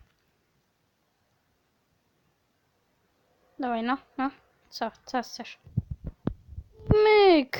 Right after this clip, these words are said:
Myk! Ty! Zniszczył mnie!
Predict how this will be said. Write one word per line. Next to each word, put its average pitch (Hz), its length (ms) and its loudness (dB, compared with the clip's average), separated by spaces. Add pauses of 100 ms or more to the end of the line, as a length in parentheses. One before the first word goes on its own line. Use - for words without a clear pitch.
(1800)
Myk! 523 640 -6 (600)
Ty! 523 720 0
Zniszczył 427 640 0
mnie! 294 440 4